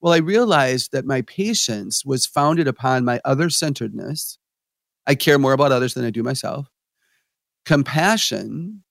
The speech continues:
So I was compassionate for the woman who was checking us in for our flight. Optimism,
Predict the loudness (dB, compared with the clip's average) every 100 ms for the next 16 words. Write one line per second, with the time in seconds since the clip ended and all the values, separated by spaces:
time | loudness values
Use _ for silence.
0 | _ _ _ 2 4 4 0 -4 0 2
1 | 2 0 0 0 0 0 2 2 2 2
2 | 0 0 2 2 2 -2 -4 -8 -6 -6
3 | -6 -6 -8 -8 -8 -8 -8 -12 -10 -8
4 | -10 _ _ _ _ _ 0 2 2 0
5 | 2 2 0 -4 -6 -6